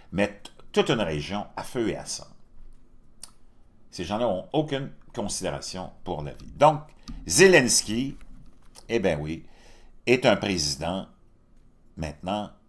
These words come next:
sans légitimité. Son mandat est terminé depuis trois ou quatre jours.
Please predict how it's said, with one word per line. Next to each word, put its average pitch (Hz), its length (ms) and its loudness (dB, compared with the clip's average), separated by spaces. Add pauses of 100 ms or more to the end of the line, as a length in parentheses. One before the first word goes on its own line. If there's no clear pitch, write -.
(920)
sans 147 480 0
légitimité. 95 880 -2 (1600)
Son 82 280 -2
mandat 85 540 0 (340)
est 104 300 -2 (420)
terminé 101 560 0 (1200)
depuis 90 580 -6 (1000)
trois 113 240 8
ou - 40 6
quatre 80 380 -6
jours. - 420 -14